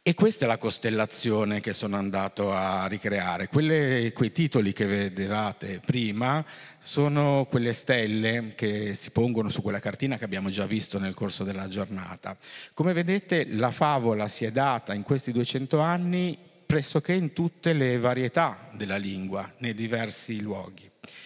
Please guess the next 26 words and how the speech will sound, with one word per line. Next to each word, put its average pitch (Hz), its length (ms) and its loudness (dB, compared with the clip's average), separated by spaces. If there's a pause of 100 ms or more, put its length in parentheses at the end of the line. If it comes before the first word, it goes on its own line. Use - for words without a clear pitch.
(400)
E, 120 480 2
e 156 120 2
questo 156 340 2
è 143 60 6
un 123 160 2
patrimonio 131 720 2
grande, 117 360 0
un 92 60 -4
patrimonio 117 540 -2
a - 20 -12
cui 104 400 0
attingere, 101 640 -2
un 101 80 -8
patrimonio 110 540 -2
a - 20 -4
cui, 107 420 -2
proiettandosi 113 960 2
nel 113 160 -2
futuro, 143 460 -2
può 110 160 -2
essere 107 340 -4
molto 104 280 -4
interessante, 101 680 -6
non 110 160 -10
soltanto 104 580 -8
da 95 260 -8